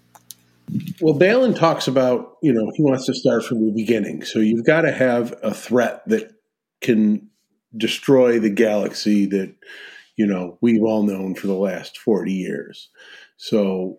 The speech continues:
what can do that? I, I would say, you know, Abeloth, and I only learned about Ath-, Abeloth, like, a year and a half ago. I mean, I was online and they were like, "Oh, the, the most powerful,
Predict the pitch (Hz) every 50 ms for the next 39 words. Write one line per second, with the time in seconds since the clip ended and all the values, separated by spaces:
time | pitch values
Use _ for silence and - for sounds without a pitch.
0 | _ - 107 113 131 143 135 - - - 123 113 110 104 110 117 117 110 104 95
1 | - - 69 69 - - _ _ _ - 110 110 110 - - 101 107 110 113 110
2 | 107 - - 113 110 107 107 110 104 104 98 - - - 117 113 127 127 113 104
3 | 98 95 98 104 104 - - - _ - 113 110 104 104 120 151 170 160 143 127
4 | 120 123 120 113 110 104 101 104 117 127 127 131 110 101 101 110 117 127 131 120
5 | 104 92 87 95 - 107 98 - 104 110 113 107 104 110 127 123 113 98 - -
6 | 110 117 - - - - 95 90 80 82 95 98 98 98 98 98 98 101 104 104
7 | 101 - 107 104 110 113 110 107 107 107 110 110 104 104 101 101 104 104 101 95
8 | 95 - 139 160 135 117 101 - - - - - - - - - _ 104 107 110
9 | 107 110 110 117 120 117 - - - - 131 139 156 139 - - - 147 131 127
10 | 123 117 117 -